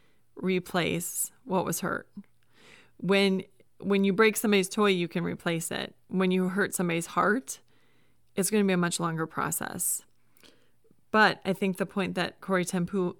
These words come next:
ten, <laughs> ten Boom is making is that it's our job to start that restoration process.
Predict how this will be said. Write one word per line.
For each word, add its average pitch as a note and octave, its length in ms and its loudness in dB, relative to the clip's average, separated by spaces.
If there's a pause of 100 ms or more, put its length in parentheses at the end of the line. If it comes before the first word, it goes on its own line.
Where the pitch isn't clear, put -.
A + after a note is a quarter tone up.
(120)
ten, E3+ 320 -2 (120)
<laughs> F#3+ 120 -10
ten G3 300 0
Boom F3+ 200 0
is F3+ 220 -4
making F3+ 460 0
is E3+ 220 -4
that - 200 -2
it's F3 160 -2
our F#3 240 2
job E3+ 380 0
to - 160 -8
start - 400 -6
that - 180 -4
restoration E3+ 580 -4
process. - 680 -10